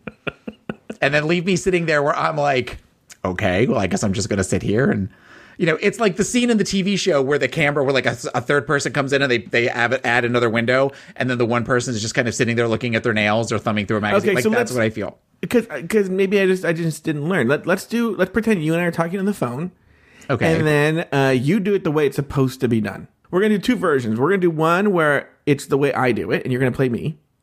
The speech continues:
Speaker 2: You're gonna be you,
Speaker 1: Okay.
Speaker 2: but you're gonna be you, but do it the way I would do it.
Speaker 1: Okay.
Speaker 2: And then we'll do that one first. Okay, here we go. First,
Speaker 1: Okay.
Speaker 2: I'll, and I'll just tell, and I'll just be in the middle of the story.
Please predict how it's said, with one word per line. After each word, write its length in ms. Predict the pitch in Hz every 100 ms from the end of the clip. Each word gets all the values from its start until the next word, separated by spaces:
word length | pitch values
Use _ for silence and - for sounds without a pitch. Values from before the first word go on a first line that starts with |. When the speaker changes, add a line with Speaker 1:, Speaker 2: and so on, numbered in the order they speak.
| _ -
Speaker 2:
You're 100 | 277
gonna 60 | 294
be 80 | 247
you, 220 | 175 208 156
Speaker 1:
Okay. 40 | 135
Speaker 2:
but 60 |
you're 80 | 160
gonna 120 | 208
be 80 | 175
you, 300 | 139 165 156
but 120 | 131
do 120 | 139
it 80 | 135
the 60 | 120
way 80 | 110
I 80 | 101
would 100 | 135
do 100 | 131
it. 180 | 104 - _ -
Speaker 1:
Okay. 300 | 139 107 82 - _ -
Speaker 2:
And 160 | 135 139
then 80 |
we'll 100 | 139
do 100 | 147 139
that 160 | 131
one 100 | 113
first. 280 | 107 - -
Okay, 140 | 131 113
here 100 | 120
we 80 | 110
go. 220 | - -
First, 200 | - -
Speaker 1:
Okay. 100 | - 131
Speaker 2:
I'll, 180 | 147
and 100 | 151 156
I'll 60 |
just 100 | 156
tell, 120 | 165
and 100 | 120
I'll 100 | 139
just 160 | 139 139
be 100 | 131
in 60 | 117
the 60 |
middle 160 | 107 78
of 60 |
the 60 | -
story. 280 | - -